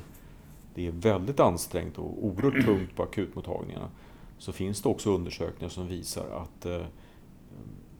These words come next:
det kommer flera människor från de områden i, i min region där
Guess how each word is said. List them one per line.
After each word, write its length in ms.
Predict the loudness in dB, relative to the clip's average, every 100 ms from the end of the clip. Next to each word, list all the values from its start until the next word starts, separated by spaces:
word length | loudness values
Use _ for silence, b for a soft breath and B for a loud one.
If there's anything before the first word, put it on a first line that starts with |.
| -8
det 100 | -6
kommer 240 | -4 -2 -4
flera 400 | 0 4 6 6
människor 540 | 4 2 0 0 0 -2
från 180 | -6 -4
de 300 | -4 -4 -6
områden 680 | -4 -2 -2 -4 -4 -4 -6
i, 200 | -6 -6
i 20 |
min 220 | -4 0
region 460 | 2 2 0 -2 -4
där 180 | -4